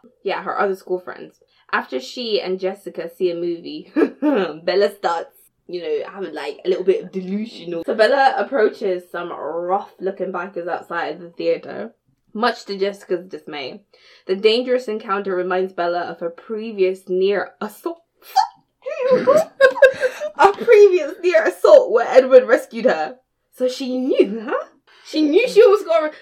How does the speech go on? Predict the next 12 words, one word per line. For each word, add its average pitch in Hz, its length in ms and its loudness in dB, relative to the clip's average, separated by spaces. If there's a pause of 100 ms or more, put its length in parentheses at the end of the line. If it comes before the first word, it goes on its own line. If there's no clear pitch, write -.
remember 415 400 0
last - 320 -4
time 240 400 -6
when 208 120 -6
we 220 180 -4
were 190 460 -2
going 185 420 -2
through 175 560 -12 (140)
Twilight 170 440 -4 (540)
and 214 100 -4
we're 233 100 -4
like, 202 260 -2